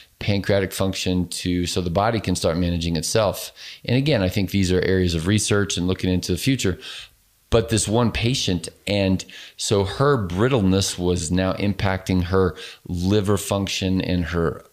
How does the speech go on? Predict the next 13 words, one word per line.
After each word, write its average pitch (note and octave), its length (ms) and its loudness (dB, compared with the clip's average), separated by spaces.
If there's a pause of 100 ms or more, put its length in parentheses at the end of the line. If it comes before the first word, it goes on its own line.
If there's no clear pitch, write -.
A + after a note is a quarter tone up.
(120)
other A2 320 2
immunological F#2+ 800 2
areas. G#2 440 2
And F#2+ 120 0
so G#2 220 2
we G#2 160 4
worked G2 380 0
a F2+ 60 0
lot G2 440 0
on F2 340 -2 (300)
the F2 120 -4
basics, F2 640 0
omega-three. F2+ 960 0